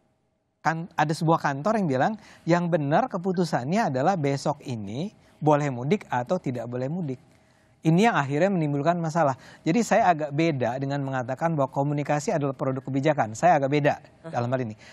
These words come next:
Speaker 1: Kebijakan boleh bagus, tapi bisa hancur di lapangan
Speaker 2: Karena
Speaker 1: ketika
Speaker 2: komunikasi.
Speaker 1: disampaikan dengan cara yang salah. Karena tidak ada koordinasi dalam hal komunikasinya. Tidak ada yang mengatakan bahwa besok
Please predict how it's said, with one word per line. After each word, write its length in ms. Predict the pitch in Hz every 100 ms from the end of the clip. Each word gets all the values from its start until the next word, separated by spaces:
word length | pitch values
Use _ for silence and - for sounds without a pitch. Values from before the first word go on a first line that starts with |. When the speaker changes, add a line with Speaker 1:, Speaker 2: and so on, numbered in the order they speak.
| -
Speaker 1:
Kebijakan 560 | - 175 190 196 262 185
boleh 320 | 175 180 180 147 -
bagus, 720 | 147 131 127 180 - - - _ _ _ -
tapi 160 | 185
bisa 480 | 196 170 - 135 -
hancur 560 | - 160 165 156 175 156
di 160 | 156
lapangan 560 | 151 143 120 98 147 202 _ _ _
Speaker 2:
Karena 240 | - 143 160
Speaker 1:
ketika 160 | 185
Speaker 2:
komunikasi. 80 | 170
Speaker 1:
disampaikan 560 | 160 165 160 147 180 190
dengan 240 | 160 147 147
cara 240 | 143 139
yang 160 | 135 135
salah. 400 | 143 135 104 - _ _ _ _ _
Karena 400 | 165 160 156 180
tidak 320 | - 160 151 139
ada 80 |
koordinasi 800 | 139 - 139 131 123 104 - 190
dalam 240 | 135 113 107
hal 160 | 139
komunikasinya. 880 | 156 147 147 156 165 156 233 190 95 - _ _ _
Tidak 160 | 151 156
ada 160 | 151
yang 80 | 180
mengatakan 560 | 170 143 127 123 - 185
bahwa 400 | 147 120 151 170 - -
besok 400 | 151 160 147 233